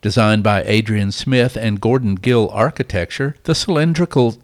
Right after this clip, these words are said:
super tall would contain one hundred twenty-five condominiums,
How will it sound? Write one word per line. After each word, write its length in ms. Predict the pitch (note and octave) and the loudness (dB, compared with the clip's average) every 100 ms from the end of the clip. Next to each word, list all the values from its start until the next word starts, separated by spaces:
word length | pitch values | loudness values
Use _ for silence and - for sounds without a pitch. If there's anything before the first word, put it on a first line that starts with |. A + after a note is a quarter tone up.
| - | -10
super 380 | - A#2+ G#2 F#2 | -4 -2 -2 -2
tall 440 | G2 G#2 C3+ A2 | 2 4 2 2
would 280 | A#2 A2+ - | -2 -2 -4
contain 500 | C#3+ D#3 C3+ B2+ A#2 | -4 0 2 2 2
one 160 | C#3 | 0
hundred 320 | G3 E3 B2 - | 0 0 -2 -2
twenty-five 560 | A2 G#2 - F#2+ F#2 | -4 -4 -2 -4 -4
condominiums, 880 | - G#2+ F2+ F#2 A#2+ G2 F2 A2 - | -2 -2 -2 0 0 0 -2 -4 -6